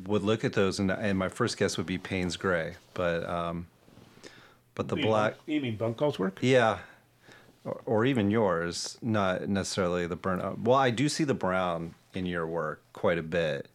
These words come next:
Speaker 1: and I was thinking it was more of the warmer, like, red oxide mixed with ultramarine blue, but I'm, I'm
Speaker 2: There's also, I mean, there'll be a, a permanent crimson will be in there.
Speaker 1: Yeah.
Speaker 2: Or an olive green or a phthalo green glaze.
Speaker 1: Oh,
Speaker 2: Those
Speaker 1: yeah.
Speaker 2: are all in that.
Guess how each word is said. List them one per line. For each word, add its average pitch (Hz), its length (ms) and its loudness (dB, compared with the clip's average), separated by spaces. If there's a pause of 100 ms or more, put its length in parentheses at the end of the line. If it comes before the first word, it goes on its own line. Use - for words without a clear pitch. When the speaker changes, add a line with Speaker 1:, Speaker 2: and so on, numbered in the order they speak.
Speaker 1:
and 92 140 0
I 92 120 0
was 92 180 -4
thinking 82 320 -8
it 92 100 -4
was 90 180 -6
more 85 240 0
of 82 100 -6
the 82 80 -2
warmer, 85 400 -2
like, 80 180 -4
red 85 260 -4
oxide 85 460 -2
mixed 87 420 -4
with 80 340 -4 (500)
ultramarine 87 460 -2
blue, 85 180 -4
but 85 160 -6
I'm, 87 300 -2
I'm 87 320 -4 (380)
Speaker 2:
There's 120 220 2
also, 170 380 2
I 127 40 2
mean, 117 200 4
there'll 147 140 2
be 123 260 4
a, 104 240 2 (180)
a 117 40 -4
permanent 143 480 0
crimson 135 420 0
will 139 80 0
be 135 180 0
in 131 120 2
there. 135 200 0
Speaker 1:
Yeah. 131 180 4 (460)
Speaker 2:
Or 127 380 4
an 123 140 0
olive 123 300 4
green 131 240 2
or 117 80 4
a 101 40 2
phthalo 127 420 2
green 95 240 0
glaze. 95 540 -2
Speaker 1:
Oh, 95 160 4
Speaker 2:
Those 151 240 6
Speaker 1:
yeah. 131 80 6
Speaker 2:
are 90 120 0
all 131 240 4
in 127 180 2
that. 101 180 -2